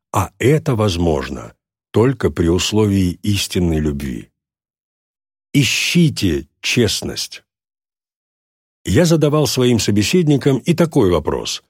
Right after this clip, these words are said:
«Какими чертами характера должен обладать по-настоящему любящий человек?»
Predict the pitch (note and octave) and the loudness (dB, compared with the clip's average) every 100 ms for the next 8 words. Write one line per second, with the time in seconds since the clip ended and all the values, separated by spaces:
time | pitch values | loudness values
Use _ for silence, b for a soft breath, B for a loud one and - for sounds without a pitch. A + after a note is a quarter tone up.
0 | _ _ _ _ C3+ C#3 - G3+ D3+ A2+ | _ _ _ _ -2 -2 2 4 4 2
1 | B2 A#2 C3 A2+ G2 D#2+ A2 D3+ B2+ - | 0 -2 0 2 0 0 0 0 -2 -2
2 | D#2 C2 D2 C3+ D3 A2 A#2 G#2 F2+ F2 | -2 -2 0 2 2 2 0 0 0 0
3 | D3+ D#3+ - A#2+ G#2+ F2+ F2 A#2 D3 - | 0 -2 -2 0 0 0 0 0 0 0
4 | C3 A2 F#2 A2 G2+ - F#2+ - E2+ D2 | 0 2 2 0 -2 -2 -4 -4 -4 -2
5 | C2 G#1+ - | -6 -10 -14